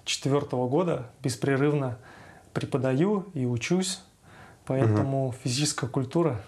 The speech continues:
Speaker 1: это то, чем я занимаюсь.
Speaker 2: Игорь, а применяете в своих тренировках вот, э, именно какое, какие, так сказать, э, вооружения? Какое вот у вас, э, я так понимаю, клинок, да, вы сказали?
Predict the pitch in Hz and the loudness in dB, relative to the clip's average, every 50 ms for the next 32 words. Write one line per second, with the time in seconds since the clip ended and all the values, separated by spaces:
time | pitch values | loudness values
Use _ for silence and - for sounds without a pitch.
0 | - - - - - - - - _ - - - - - 143 135 - 139 135 131 | -16 -20 -20 -20 -20 -20 -20 -20 _ -10 -8 -6 -2 -2 -2 -2 -2 -2 -2 0
1 | 127 123 127 131 135 131 127 123 120 110 - - - - - - - - 123 117 | 0 0 0 0 0 0 0 0 -2 -4 -6 -10 -14 -18 -20 -18 -2 2 2 4
2 | 110 101 95 - - 107 104 104 101 101 98 98 95 92 92 - - - 113 117 | 4 4 2 2 4 4 4 4 6 6 4 4 2 2 -2 -2 0 2 2 4
3 | 131 147 165 175 165 151 - - 113 - - 117 131 135 123 - - 117 120 120 | 4 4 6 6 4 4 2 0 -2 0 2 4 4 2 2 0 0 2 2 4
4 | 135 170 180 180 - 113 107 - 110 107 - - 110 107 104 101 98 98 95 - | 4 4 2 0 -2 -4 0 0 0 0 2 2 4 4 6 4 4 2 0 -2
5 | - - 123 123 123 120 117 107 - - 107 - 147 151 151 143 127 117 107 - | -2 0 2 2 4 4 2 2 0 -2 0 2 4 4 6 4 4 2 2 0
6 | - - - 113 104 - - 135 - 113 - - - 101 98 104 110 117 120 113 | -4 -2 -2 -2 0 0 0 0 0 -2 -2 -2 0 0 2 2 2 2 2 0
7 | - - 104 98 101 - 101 107 110 117 117 110 120 117 104 90 85 107 101 - | 0 0 0 0 0 2 2 2 4 4 4 4 4 4 2 2 0 -2 0 2
8 | 113 95 90 87 87 85 - 90 87 85 - - - 98 92 90 90 - 98 98 | 2 2 2 2 0 -2 0 0 -2 -2 -2 -2 0 0 2 2 2 2 0 0
9 | - 95 - - 101 101 98 92 87 - 113 113 113 101 92 98 120 135 110 101 | -2 -2 0 2 2 4 2 2 2 2 2 2 4 4 4 2 2 2 2 2
10 | 113 123 123 131 135 - - 143 131 135 131 127 127 123 | 2 2 2 0 -2 -2 -2 0 0 2 2 0 0 -2